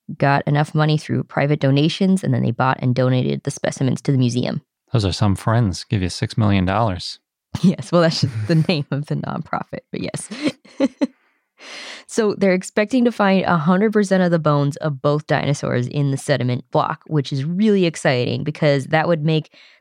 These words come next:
Speaker 1: the theropod, the T-Rex or Nanotyrannus, depending what they find, the most complete one in the world.
Speaker 2: Wow.
Speaker 1: And this theropod is about nine feet tall, and they know it's a teenager. It's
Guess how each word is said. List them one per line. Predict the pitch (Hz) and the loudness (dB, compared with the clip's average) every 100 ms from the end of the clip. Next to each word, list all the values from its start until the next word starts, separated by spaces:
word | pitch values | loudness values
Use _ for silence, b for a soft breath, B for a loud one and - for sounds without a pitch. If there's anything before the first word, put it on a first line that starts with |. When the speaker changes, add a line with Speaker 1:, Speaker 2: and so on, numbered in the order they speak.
| - | -2
Speaker 1:
the | 151 143 135 - _ | 2 2 2 -4 _
theropod, | 165 156 156 131 120 147 - _ - | 2 2 2 0 0 -2 -6 _ -12
the | |
T-Rex | 131 - 120 123 - | -8 -2 0 -2 -2
or | 120 | -4
Nanotyrannus, | 117 - 117 - 156 160 156 | -2 -2 -4 -2 0 2 0
depending | - - 110 | -4 -4 0
what | 120 - | 0 -2
they | |
find, | 123 - 147 180 202 b b | -4 0 2 2 0 b b
the | 156 | -2
most | 151 151 156 - | 2 2 0 -2
complete | - 165 - 175 | -4 -2 0 -2
one | 175 165 151 139 | 0 0 0 0
in | 147 131 | 0 0
the | 120 | -2
world. | 117 65 - - _ | -4 -4 -6 -12 _
Speaker 2:
Wow. | 113 95 98 90 _ _ _ _ | -2 0 0 -2 _ _ _ _
Speaker 1:
And | 156 147 147 | 2 2 2
this | 156 - | 0 0
theropod | 165 165 175 180 160 160 | 0 0 2 2 2 2
is | 151 | 0
about | 127 113 139 | 0 0 0
nine | 127 135 170 | 0 2 0
feet | - 196 | -2 -6
tall, | - 151 123 151 - _ _ - | -4 0 0 0 -4 _ _ -4
and | 135 139 | 0 2
they | 139 | 2
know | 139 147 | 2 2
it's | 156 151 | 0 -4
a | |
teenager. | - 151 - - - 170 - b b b b b | -4 -2 -2 -4 -8 -10 -12 b b b b b
It's | 156 - | -4 -4